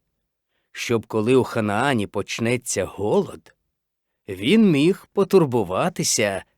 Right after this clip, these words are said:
і про своїх рідних. Питання. Питання перше. Що приснилося фараону? Питання друге. Як Йосип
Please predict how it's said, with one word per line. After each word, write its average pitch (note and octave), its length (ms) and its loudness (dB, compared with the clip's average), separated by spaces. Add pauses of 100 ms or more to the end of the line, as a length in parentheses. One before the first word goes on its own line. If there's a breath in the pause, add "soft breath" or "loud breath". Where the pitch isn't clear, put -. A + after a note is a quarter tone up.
(240)
і B2 120 -6
про G#2+ 220 -4
своїх G2 600 -6
рідних. G2+ 680 -8 (1800)
Питання. F#2 720 -2 (880)
Питання G#3 600 4
перше. F#2 540 0 (560)
Що G3 400 0
приснилося D3+ 800 4
фараону? G#2 680 2 (1500)
Питання C#3+ 560 4
друге. A2+ 500 2 (800)
Як F#3+ 480 2
Йосип C3+ 540 0